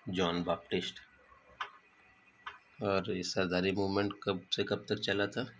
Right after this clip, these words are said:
So एटीन फिफ्टी एट to एटीन हंड्रेड एंड नाइंटी फ़ाइव। एटीन नाइंटी फ़ाइव। Next question,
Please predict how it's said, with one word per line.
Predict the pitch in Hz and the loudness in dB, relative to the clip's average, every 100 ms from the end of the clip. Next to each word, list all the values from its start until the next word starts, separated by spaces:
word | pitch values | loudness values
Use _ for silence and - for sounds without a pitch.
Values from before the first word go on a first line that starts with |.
| - | -14
So | - - - - - - - - - - - - | -14 -12 -16 -18 -20 -20 -20 -20 -20 -20 -20 -12
एटीन | 117 - 98 | -6 0 0
फिफ्टी | 98 - 101 - - - 95 - | 0 -2 0 -2 -4 -2 0 2
एट | 95 - - | 0 0 -4
to | 135 - - - - 135 | -4 -6 -18 -20 -18 -12
एटीन | 113 98 92 | -4 -4 -2
हंड्रेड | 107 98 107 | -4 -4 -6
एंड | 160 - - - - _ _ _ _ - - - _ - - _ - - _ - - 123 | -6 -10 -20 -20 -20 _ _ _ _ -20 -20 -20 _ -20 -20 _ -20 -20 _ -20 -16 -8
नाइंटी | 113 110 95 92 92 92 | -4 2 2 2 0 -4
फ़ाइव। | - - - - - _ _ _ _ _ _ - _ - _ _ _ _ - 113 | -4 -12 -12 -18 -20 _ _ _ _ _ _ -20 _ -20 _ _ _ _ -12 -10
एटीन | 110 107 104 | -4 -2 -2
नाइंटी | 98 98 123 127 - - - | -4 -6 -6 -8 -10 -18 -8
फ़ाइव। | - 87 - - - _ - - - - _ _ _ _ - - - - _ _ - - - _ - - | -6 -8 -14 -20 -20 _ -20 -20 -20 -20 _ _ _ _ -20 -20 -20 -20 _ _ -20 -20 -20 _ -10 -4
Next | 98 - - | -4 -4 -8
question, | 113 - 113 | -6 -4 -6